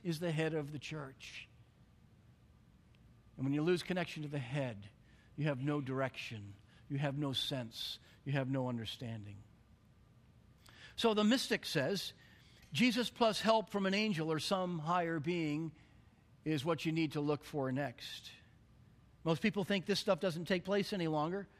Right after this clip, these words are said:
but we would be wrong to assume that. A few years ago, we had a person here at North River tell me that she was a medium. She gave me her book even, and I read through it. She liked what she saw here at North River, loved this environment of grace and mercy and growth.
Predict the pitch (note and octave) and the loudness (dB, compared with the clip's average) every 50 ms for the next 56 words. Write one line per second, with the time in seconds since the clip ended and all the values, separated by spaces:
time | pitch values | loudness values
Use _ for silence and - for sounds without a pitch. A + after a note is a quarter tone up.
0 | - - - - - - - - - G3+ G3 A#3 B3+ A#3+ G#3 F#3 F3 E3 E3 E3 | -20 -20 -20 -20 -20 -20 -12 -4 -2 0 2 2 2 2 2 2 2 4 4 4
1 | F3+ F#3+ G3+ F3+ - F3 D#3+ D3 - - F3 E3+ E3 D3+ C#3+ D3+ E3 F3+ F3 - | 4 4 2 0 -2 -2 -2 -2 -2 0 0 0 2 2 2 2 0 -2 -4 -8
2 | - - - - - - - - - - - - - - - - A3 A3 G3+ G3+ | -16 -20 -20 -20 -20 -20 -20 -20 -20 -20 -20 -20 -20 -20 -4 0 2 4 6 6
3 | A#3 A3+ E3 E3 F#3 F3+ F#3 F3+ F3+ F#3 F3+ - - F#3+ F#3 - - E3+ E3+ F3+ | 4 2 2 2 4 4 6 6 4 4 2 2 0 -2 -2 -2 0 0 0 0
4 | F3+ F3 F3 F#3 F3+ F3+ F#3+ G3 F#3 F3 D3 - F3+ E3 D#3+ D#3+ D#3+ D#3 D#3 C#3+ | 2 2 2 0 2 2 2 0 0 0 0 0 0 0 2 0 -2 -4 -4 -4
5 | - F3+ F3 F3 D#3+ E3+ E3+ F3 F3+ G3 F#3+ F3+ E3 D3+ C#3+ B2 - - - - | -2 -2 0 0 0 0 0 0 2 2 2 0 0 0 -2 -4 -6 -10 -14 -8
6 | - F3 D3 F3+ F3+ F#3+ G3 G3+ F3+ F#3+ F#3+ D#3 D#3+ G#3+ G#3 - - F3+ D#3 C#3 | -6 0 2 4 4 4 2 0 0 0 0 2 2 2 2 2 0 0 0 0
7 | D3+ D3 D3 D3+ D3+ D3+ E3 F3+ E3+ D3 - F3 F#3+ F#3+ F3+ D#3+ D3+ - - - | 0 0 0 2 2 2 2 2 0 -2 -4 -2 -2 -2 -2 -4 -6 -10 -16 -20
8 | - - - - - - - - - - - - - - A#3 B3 A3+ G#3+ G#3+ E3+ | -20 -20 -20 -20 -20 -20 -20 -20 -20 -20 -10 -4 -2 0 2 6 6 6 6 4
9 | F#3 G3 G#3 - - - G3+ F3 - - A3+ A#3 G3+ F3 E3+ E3 E3+ E3 E3 F3 | 2 0 0 0 0 -2 -2 -2 0 2 2 4 4 4 2 2 2 2 2 2
10 | F3 F3 D#3+ D#3 F#3 G3+ G3+ F#3+ F#3 F3 D3+ - - - - - - - E3 F#3 | 2 2 2 2 0 0 2 2 0 -2 -2 -4 -10 -18 -20 -14 -6 0 4 4
11 | G#3+ A#3+ A#3+ G#3 F#3 G3 F3 - F#3+ F#3 E3 D#3+ F3+ G3 F#3+ F#3+ F#3 E3+ D#3+ C#3+ | 6 4 4 4 2 2 2 2 0 0 2 2 4 4 4 4 2 2 0 0
12 | - D#3+ C#3+ C3 A#2+ D#3+ F#3+ G3+ F#3 E3+ - - - D3+ C#3+ D3 E3 F3+ G3 F#3 | -2 -4 -4 -2 0 2 2 2 2 2 0 -2 -2 -2 0 0 2 2 0 0
13 | - - E3+ D#3 C#3+ C#3+ C#3 C#3+ C#3 B2 D3 F#3 F#3+ G3 F#3+ E3+ C3 - | -2 -2 -2 0 0 0 0 0 -2 0 2 4 4 4 2 0 -4 -6